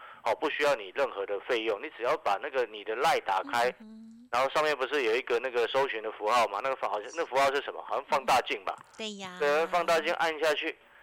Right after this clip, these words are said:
Speaker 1: 然后上面输入小老鼠，小写的T二三三零，这都知道什么是小老鼠？
Speaker 2: 嗯哼。
Speaker 1: 就是那个 at 啊，
Speaker 2: 对。
Speaker 1: at，那个就是 at 的意思啊。
Speaker 2: 是。
Speaker 1: 就是一个 A，然后旁边，外面再一圈，有没有？
Speaker 2: 对。
Speaker 1: <laughs> 一个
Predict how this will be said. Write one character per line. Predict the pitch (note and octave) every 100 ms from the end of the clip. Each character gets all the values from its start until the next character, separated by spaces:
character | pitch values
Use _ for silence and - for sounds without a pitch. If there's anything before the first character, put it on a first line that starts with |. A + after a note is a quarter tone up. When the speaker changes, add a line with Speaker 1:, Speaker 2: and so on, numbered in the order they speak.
| - _
Speaker 1:
然 | C3 D3
后 | E3 D#3+ - - G#2+
上 | F3 E3
面 | E3 D#3
输 | - E3
入 | E3 E3 B2+
小 | - C3
老 | C3 D#3+
鼠， | - B2 - - _ _ _ -
小 | - D3
写 | D#3 B2
的 | D#3
T | - D#3 D#3+
二 | D3
三 | C#3+ C#3+
三 | C#3+ C3+
零， | A#2 A2+
这 | E3+
都 | D#3+
知 | E3
道 | D#3
什 | A#2
么 | A2+
是 | C3+
小 | A#2+
老 | G#2 A2
鼠？ | A2+ F#2+ - - -
Speaker 2:
嗯 | F#3+ F#3
哼。 | F#3+ G3 G#3+
Speaker 1:
就 | D3
是 |
那 | D3+
个 | D3+ -
at | G#2+ -
啊， | F#2 F#2 - _ -
Speaker 2:
对。 | -
Speaker 1:
at， | C#3 - G2+ A#2+
那 | C#3+
个 | B2
就 | C3
是 | B2+
at | G2+ -
的 | F#2 G#2
意 | A2 -
思 | A2
啊。 | F2+
Speaker 2:
是。 | E2 - - - A#2+
Speaker 1:
就 | C#3
是 | D3+ -
一 | D#3
个 | -
A， | D3 D#3
然 | C#3+
后 | C#3
旁 | B2 A#2+
边， | C3 C3 C3+ - _ - _
外 | E3+
面 | D#3 D3
再 | C#3+
一 | C3+
圈， | - - A#2
有 | G#2+
没 | -
有？ |
Speaker 2:
对。 | A3+ A3+ F#3+ F3+ F#3+ E3+ - C4
Speaker 1:
<laughs> |
一 | C4
个 | C4